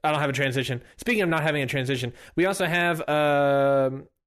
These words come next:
we also have a, a companion article that you can go check on our website. Uh, it's where we talk about,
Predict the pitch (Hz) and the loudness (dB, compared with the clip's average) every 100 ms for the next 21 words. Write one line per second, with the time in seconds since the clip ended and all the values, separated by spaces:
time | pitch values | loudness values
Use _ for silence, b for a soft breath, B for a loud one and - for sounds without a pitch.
0 | - - 151 160 170 156 147 139 123 123 | -16 -4 -2 0 0 0 0 0 0 -2
1 | 156 147 180 175 151 131 143 160 175 175 | -4 -2 -2 0 -2 -2 -2 -2 -2 -2
2 | 175 117 120 123 123 120 135 131 127 123 | -4 -10 -8 -4 -4 -2 -4 -2 -2 -2
3 | 123 - 135 131 131 B B B 117 120 | -4 -4 -4 -4 -6 B B B -2 0
4 | 117 113 - 135 131 131 127 139 147 143 | 0 -2 -2 0 0 -2 -2 0 2 2
5 | 139 139 143 135 131 | 0 -2 -2 -2 -2